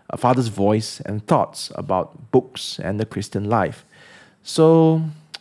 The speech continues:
that thought keeps this podcast going too. I also want to thank God for another important group of people,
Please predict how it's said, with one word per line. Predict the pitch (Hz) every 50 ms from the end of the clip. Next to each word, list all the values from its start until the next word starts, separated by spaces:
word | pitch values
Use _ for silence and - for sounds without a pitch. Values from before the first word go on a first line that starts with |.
| _ _ _ _ -
that | 139 127 160 190 202 - - - -
thought | 123 101 98 - - - _ _ _ _ _ -
keeps | - 143 127 - -
this | - 123 117 113 -
podcast | - - - 101 - - - 107 104 104 -
going | - 92 87 90 95 98 107
too. | - - - - - _ _ _ _ _ _ _ _ _ _ _ - _ _ _ _ _ _ - - _ _ _ _ _ _ _ - -
I | - 127 139 156
also | 160 202 196 269 254
want | 240 226
to | 196
thank | 165 - 147 143 143 135
God | 120 113 113 117 -
for | - 117 120 117 - -
another | 107 107 107 113 123 135 147 165 143
important | 90 113 107 - 117 117 123 123 107
group | - 107 95
of | - 104 - _
people, | - - 190 151 - 92 - -